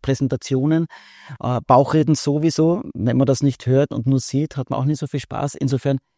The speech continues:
ganz, ganz wichtig und im Alltag sowieso, äh, für mich nicht wegzudenken. Also ohne Hören will ich mir gar nicht vorstellen.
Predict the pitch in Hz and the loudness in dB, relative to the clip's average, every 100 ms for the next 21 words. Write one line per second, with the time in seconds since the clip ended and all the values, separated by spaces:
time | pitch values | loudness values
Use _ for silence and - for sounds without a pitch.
0 | _ _ _ - 135 - 131 120 147 - | _ _ _ -2 -2 0 -2 0 -2 -2
1 | 117 123 127 113 123 110 123 131 - 113 | 0 0 0 0 0 -2 -4 -4 -4 -4
2 | 117 151 135 113 117 117 110 120 131 127 | -4 -4 -4 -4 -2 -2 -2 2 2 2
3 | 127 - 127 - 127 113 104 110 - 110 | 0 -2 -6 -4 -2 -2 -4 -8 -10 -8
4 | 110 95 _ - _ _ - 139 160 123 | -8 -10 _ -20 _ _ 2 6 6 8
5 | 135 165 165 - - - _ - 156 185 | 6 6 2 -4 -20 -20 _ -2 2 4
6 | 165 147 151 - 151 - 101 113 | 4 2 0 -2 -6 -4 -4 -6